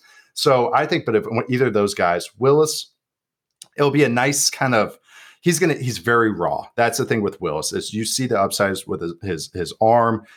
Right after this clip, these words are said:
his legs, his creation ability. He's supposed to be a great kid. I just made a joke about the whole agent thing, but he's supposed to be a great kid. He, I think he interviewed really well.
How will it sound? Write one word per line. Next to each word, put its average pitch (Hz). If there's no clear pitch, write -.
his 78
legs, 104
his -
creation 214
ability. 104
He's -
supposed -
to 117
be 101
a 82
great 98
kid. 90
I 90
just 90
made 92
a 82
joke 87
about 85
the 87
whole 85
agent 87
thing, 85
but 82
he's 104
supposed -
to -
be 87
a 82
great 87
kid. 82
He, 110
I 98
think 98
he 92
interviewed 92
really 87
well. 80